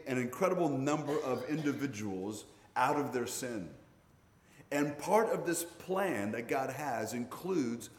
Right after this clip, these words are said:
a great deal of suffering. It doesn't begin and end with just what Jesus goes through.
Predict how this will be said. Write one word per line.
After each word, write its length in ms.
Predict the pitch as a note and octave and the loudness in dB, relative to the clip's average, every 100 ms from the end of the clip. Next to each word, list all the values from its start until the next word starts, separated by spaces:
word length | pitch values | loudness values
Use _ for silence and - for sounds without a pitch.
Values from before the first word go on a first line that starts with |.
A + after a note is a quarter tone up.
| - - | -10 -4
a 80 | |
great 460 | C3 C3 D#3 G3+ E3 | -4 2 4 4 2
deal 260 | E3+ E3 C#3+ | 0 2 0
of 120 | - | -2
suffering. 420 | C3 - F#2+ D2+ - - - - - - - - | -4 -6 -8 -12 -16 -20 -20 -20 -20 -20 -20 -6
It 140 | A2 B2 | 0 4
doesn't 340 | F3+ B3+ F3+ | 4 4 0
begin 420 | F#3+ C#3 F3 E3+ | -2 0 0 2
and 160 | D#3 D3+ E3+ | 0 -2 -2
end 420 | F#3+ C#3 G#2+ G#2+ | 2 2 2 -2
with 180 | B2 - | -4 0
just 240 | D3+ D3+ | -2 0
what 220 | C3+ B2 | -4 -4
Jesus 380 | C3+ D#3 B2 A2 | -2 0 0 -2
goes 280 | G2+ B2+ A2+ | -2 -2 -2
through. 260 | - E2+ | -8 -12